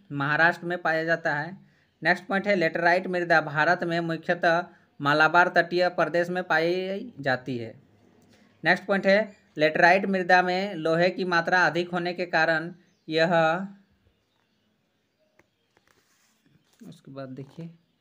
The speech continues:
अनुर्वर होती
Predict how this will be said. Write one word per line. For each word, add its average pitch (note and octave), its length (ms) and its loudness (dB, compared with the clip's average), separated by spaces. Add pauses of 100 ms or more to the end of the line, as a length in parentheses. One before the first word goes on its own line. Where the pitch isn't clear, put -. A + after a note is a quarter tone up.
(320)
अनुर्वर D#3+ 920 0 (680)
होती D3 360 -6